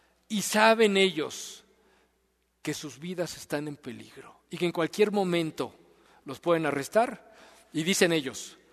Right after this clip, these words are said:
"Lo menos, lo más tranquilo es que te metan a la cárcel." Eso está pasando hoy.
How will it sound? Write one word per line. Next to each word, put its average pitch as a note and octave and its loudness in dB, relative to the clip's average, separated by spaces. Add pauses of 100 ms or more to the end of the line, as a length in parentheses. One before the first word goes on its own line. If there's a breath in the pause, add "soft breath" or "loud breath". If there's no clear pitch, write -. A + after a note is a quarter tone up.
(260 soft breath)
"Lo D3 0
menos, A3 2
lo D#3 2
más A3 6
tranquilo A3 2
es - -6
que F#3+ -2
te D#3+ -4
metan F3 0
a C3+ -2
la B2 -6
cárcel." - -14 (3250)
Eso D3+ -2
está F3+ -2
pasando D3+ -2
hoy. B2 -8